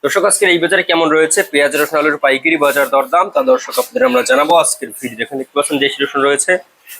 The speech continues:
দেখতে পাচ্ছেন দর্শক দেশি রসুন আজকে পাইকারি বাজার দরদাম কত রয়েছে, চায়না রসুনের পাইকারি বাজার দরদাম কত রয়েছে, তারপর এখানে দেখতে পাচ্ছেন, আহ, চায়না আদা, এটা দর্শক চায়না আদা আজকে বিক্রি হচ্ছে কত করে, চায়না রসুন আজকে বিক্রি হচ্ছে কত করে,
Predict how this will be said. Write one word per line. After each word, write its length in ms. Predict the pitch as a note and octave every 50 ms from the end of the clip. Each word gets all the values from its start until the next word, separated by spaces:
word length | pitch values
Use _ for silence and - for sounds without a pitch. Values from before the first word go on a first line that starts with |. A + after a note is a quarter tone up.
| - _
দেখতে 160 | - C3 B2 D#3
পাচ্ছেন 180 | D3+ D3+ E3+
দর্শক 180 | D#3+ F3+ E3+ D#3
দেশি 180 | D3+ D#3 D3+ -
রসুন 180 | D#3+ D#3+ F3+ F3
আজকে 200 | E3+ E3+ - D#3
পাইকারি 320 | - D3 C#3+ C3+ D3 C#3+
বাজার 180 | C#3 C#3+ D3 C#3
দরদাম 240 | C3+ C3 B2+ C3+ B2
কত 160 | - C3 C3
রয়েছে, 220 | C3+ C#3+ D3+ D3 C#3
চায়না 200 | C#3+ B2+ B2 C3
রসুনের 280 | C3+ B2+ - D3 C3+ C3+
পাইকারি 280 | C3+ C3 B2 C#3 C3+ C3+
বাজার 240 | B2+ C3+ A#2+ C3 B2+
দরদাম 220 | A#2+ B2 C3 B2+
কত 160 | A#2 B2 A#2+ C3+
রয়েছে, 160 | C#3 C#3 -
তারপর 180 | C3 A2+ B2 B2+
এখানে 180 | B2 - C3+ C3
দেখতে 140 | B2+ - B2+
পাচ্ছেন, 320 | C3+ B2+ - - D3 C#3+
আহ, 800 | C#3+ C#3 - _ _ _ _ - _ _ _ _ - - A#2+ A#2+ B2
চায়না 280 | - - D3 D#3 D#3 D3+
আদা, 200 | D#3 E3+ C#3+ C#3+ B2+
এটা 120 | A#2 A#2
দর্শক 280 | A2 A2 A2 - D#3 C#3+
চায়না 200 | - C3 B2+ B2 A#2+
আদা 120 | B2 B2+ B2+
আজকে 180 | B2+ B2 - C3
বিক্রি 200 | C3+ C3 - - -
হচ্ছে 180 | C3+ - - B2+
কত 140 | C3 B2+ B2+
করে, 200 | A#2+ B2 C3 C3 C3
চায়না 240 | B2+ B2+ B2 B2 B2
রসুন 260 | A#2 B2 A#2+ - C#3 C3
আজকে 180 | B2 - - C#3
বিক্রি 220 | C3+ B2 - -
হচ্ছে 180 | C#3 B2 - - -
কত 140 | B2+ A#2+ -
করে, 240 | B2 B2+ C3 C3